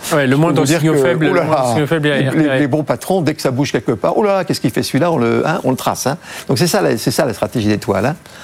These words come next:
Speaker 2: Là, ensuite, vous avez, euh, la
Speaker 1: Les,
Speaker 2: vache
Speaker 1: les,
Speaker 2: à lait.
Speaker 1: les, les vaches à lait, oui.
Speaker 2: Bon, vache à lait. Vous voyez, par exemple, Carrefour, hein, Carrefour, c'est attaqué par Amazon,
Speaker 1: Donc, vache
Speaker 2: mais
Speaker 1: à lait, c'est qu'on a une, il y a une forte cro-, le marché est en forte croissance.
Speaker 2: En faible croissance,
Speaker 1: En faible cro-,
Speaker 2: faible croissance.
Speaker 1: en faible croissance,
Speaker 2: Et
Speaker 1: mais
Speaker 2: la
Speaker 1: on
Speaker 2: part
Speaker 1: a,
Speaker 2: de marché est
Speaker 1: mais
Speaker 2: très
Speaker 1: on a
Speaker 2: forte.
Speaker 1: une forte, une part de
Speaker 2: Oui,
Speaker 1: marché élevée, ouais.
Speaker 2: Leclerc, Leclerc et Carrefour, c'est des vaches à lait.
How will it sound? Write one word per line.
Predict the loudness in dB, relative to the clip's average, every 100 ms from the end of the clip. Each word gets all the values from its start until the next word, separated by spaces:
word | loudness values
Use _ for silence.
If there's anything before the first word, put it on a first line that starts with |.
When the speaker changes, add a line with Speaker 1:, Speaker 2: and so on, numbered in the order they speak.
| -18 -6 0
Speaker 2:
Là, | 0
ensuite, | 2 0 2
vous | 2
avez, | 2 2 0 -2 -8 -20 -10 -2
euh, | 2 2 2 2
la | 2
Speaker 1:
Les, | 0
Speaker 2:
vache | 0
Speaker 1:
les, | 0
Speaker 2:
à |
lait. | 2 2
Speaker 1:
les, | 0
les | 0
vaches | 0 0
à | 0
lait, | 2
oui. | 2 0 0
Speaker 2:
Bon, | 0
vache | 0 0
à | 0
lait. | 2 0 -4 -18 -6
Vous | -2
voyez, | 0
par | 0
exemple, | -2 -2
Carrefour, | -4 -6 -2 0 0 -4 -6
hein, | -4 -2
Carrefour, | -2 -2 0 0 -2 -12 -20 -14
c'est | -8 -2
attaqué | 0 -2 -2 -2
par | 0
Amazon, | 0 0 0
Speaker 1:
Donc, | 2
vache | 0 0
Speaker 2:
mais |
Speaker 1:
à | 0
lait, | 0
c'est | 0
qu'on | 0 0
a |
une, | 0
il | 0
y | 2
a |
une | 2
forte | 0 -2 -2 -2
cro-, | 0
le | 2
marché | 0 -2
est | -2
en | -2
forte | -2 -2 -2
croissance. | -2 0 0
Speaker 2:
En | 0
faible | 0 -2
croissance, | -2 -2 -2
Speaker 1:
En | -2
faible |
cro-, | 0 0
Speaker 2:
faible | 0
croissance. | 0 0 0
Speaker 1:
en |
faible | 0 0
croissance, | -2 -2 0
Speaker 2:
Et | 0
Speaker 1:
mais |
Speaker 2:
la | 2
Speaker 1:
on |
Speaker 2:
part | 0
Speaker 1:
a, |
Speaker 2:
de | 0
marché | 0 2
est | 2
Speaker 1:
mais |
Speaker 2:
très | 2
Speaker 1:
on | 2
a |
Speaker 2:
forte. | 2
Speaker 1:
une | 2 0
forte, | 0 0 0
une | 0 0
part | 0
de | 2
Speaker 2:
Oui, |
Speaker 1:
marché | 2 2
élevée, | 0 2 2
ouais. | 2 2
Speaker 2:
Leclerc, | 0
Leclerc | -2 0 0 0
et | 0
Carrefour, | -2 -4 -2 -4 -2
c'est | -2
des | 0
vaches | -2 -2
à | 0
lait. | -2